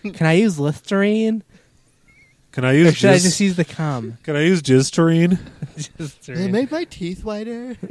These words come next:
Speaker 3: <laughs>
Speaker 1: How long will it last?
Speaker 3: Probably, like, five seconds.
Speaker 1: <laughs>
Speaker 3: I'm, like, so good.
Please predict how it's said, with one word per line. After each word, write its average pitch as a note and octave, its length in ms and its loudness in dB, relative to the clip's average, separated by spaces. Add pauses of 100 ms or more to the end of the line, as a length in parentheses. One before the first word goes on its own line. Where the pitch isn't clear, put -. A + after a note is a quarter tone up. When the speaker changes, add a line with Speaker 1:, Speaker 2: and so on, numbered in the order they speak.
(600)
Speaker 3:
<laughs> - 840 -18
Speaker 1:
How E3+ 140 -6
long G#3+ 220 2
will B3 280 0
it - 20 -6
last? C3+ 760 -6 (760)
Speaker 3:
Probably, G#3+ 300 -4
like, A#3 200 -6
five C3 280 -12
seconds. F#3+ 1120 -16 (260)
Speaker 1:
<laughs> C#3+ 280 -10
Speaker 3:
I'm, D3 160 -6
like, G#3 180 -6
so B2+ 420 -10
good. A#2 580 -10